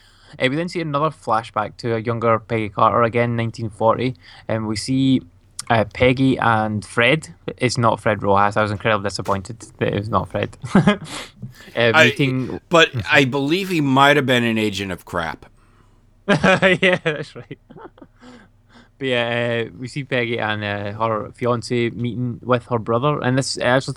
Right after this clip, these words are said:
Speaker 1: think this is the, at their engagement party. Now, the,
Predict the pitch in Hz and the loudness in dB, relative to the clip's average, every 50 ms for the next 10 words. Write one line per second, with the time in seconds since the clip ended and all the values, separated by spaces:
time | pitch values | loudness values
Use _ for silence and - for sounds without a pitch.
0 | - - 127 117 - 113 113 104 - 127 110 104 107 - 117 113 - - 113 117 | -6 -4 -4 -2 -2 -2 -4 -2 -2 -2 -4 -2 -2 0 0 0 0 0 0 0
1 | 107 - 117 107 107 110 98 104 113 120 120 127 107 - 113 113 120 120 135 123 | 0 0 -2 -2 -4 -4 -6 -4 -4 -4 -4 -4 -4 -2 0 2 2 2 2 -2
2 | - _ _ _ _ _ _ _ _ _ _ _ _ _ _ _ _ _ _ _ | -4 _ _ _ _ _ _ _ _ _ _ _ _ _ _ _ _ _ _ _
3 | _ _ _ _ _ _ _ _ _ - - - - 139 135 131 127 127 113 120 | _ _ _ _ _ _ _ _ _ -20 -10 -2 2 4 4 6 4 4 2 0
4 | 135 - - - - 95 - | -2 -2 -4 -6 -14 -16 -20